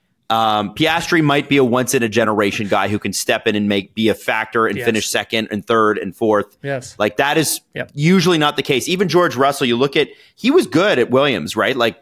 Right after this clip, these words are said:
Speaker 1: the t-, the car was terrible,
Speaker 2: Yep.
Speaker 1: but he,
Speaker 2: Oh, yeah.
Speaker 1: he put in great
Speaker 2: Yeah.
Speaker 1: ra-, race
Speaker 2: He was good.
Speaker 1: results.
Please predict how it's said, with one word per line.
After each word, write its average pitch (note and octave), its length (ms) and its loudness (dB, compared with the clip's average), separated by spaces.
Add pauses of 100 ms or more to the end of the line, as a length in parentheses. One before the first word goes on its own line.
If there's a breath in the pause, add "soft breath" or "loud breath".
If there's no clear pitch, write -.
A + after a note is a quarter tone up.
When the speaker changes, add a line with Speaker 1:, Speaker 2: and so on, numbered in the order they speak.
(120)
Speaker 1:
the A#2+ 80 -2
t-, E3 200 -2
the C3+ 100 -2
car G#3+ 280 0
was C3+ 160 0
terrible, F3+ 340 0
Speaker 2:
Yep. F#2+ 60 -2
Speaker 1:
but A2+ 100 0
he, E3+ 160 -4
Speaker 2:
Oh, F3+ 120 4
yeah. A3 260 0
Speaker 1:
he C#3 60 -6
put G3+ 180 2
in G#3+ 80 0
great F3 220 2
Speaker 2:
Yeah. D#3 160 0
Speaker 1:
ra-, - 80 -2
race C#3+ 260 0
Speaker 2:
He D3 80 -6
was C#3 100 0
good. C#3 60 0
Speaker 1:
results. C#3 340 -2